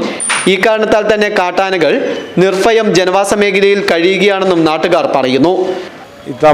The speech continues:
Speaker 2: മരിച്ചേക്കുന്നതിൻ്റെ മെയിൻ കാരണക്കാർ ഇവരുടെ പേരിൽ, ഏഹ്, കേസെടുക്കേണ്ടത് ടി ആർ ആൻഡി മാനേജർക്കെതിരെയാണ്. കുപ്പക്കയം മാനേജർക്കെതിരെ കേസെടുക്കണമെന്നാണ്, ഏഹ്, ഞങ്ങൾ ചെന്നാപ്പാറ നിവാസികളുടെ ഒരു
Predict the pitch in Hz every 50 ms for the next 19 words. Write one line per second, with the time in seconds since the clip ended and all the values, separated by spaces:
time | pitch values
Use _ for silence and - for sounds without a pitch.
0 | 147 143 139 131 123 - 151 147 139 123 147 143 147 147 143 135 127 127 127 135
1 | 135 117 127 123 123 120 127 123 110 123 123 117 123 127 123 - - - - -
2 | - - - - - - - - - - 117 127 127 139 139 127 139 131 131 135
3 | 135 120 85 - - - - - - - - - - 123 123 120 117 117 113 110
4 | 104 - - 127 139 143 - - 147 127 123 110 123 120 120 120 120 123 120 -
5 | - - - - - - - - - - - - - - - - - - - -
6 | - - - - - 127 127 127 131 131 135 135 131 123 131 131 127 - - 117
7 | 117 117 120 120 123 131 135 135 139 120 110 117 101 95 98 98 107 - - -
8 | - - - - - - - - - - - - - - - 131 110 120 131 123
9 | 135 135 131 127 123 120 120 120 123 123 120 117 117 117 120 110 107 117 117 113
10 | 110 131 151 196 - - - - - - - - 127 135 151 151 - 170 151 135
11 | 113 135 131 127 127 127 123 117 113 110 113 113 - - - - - - - -
12 | - - - - - - 113 113 113 113 120 120 120 120 117 107 - 123 117 123
13 | 127 120 110 135 135 139 135 135 127 120 113 117 120 120 117 - 131 120 117 117
14 | 113 110 117 113 113 113 113 113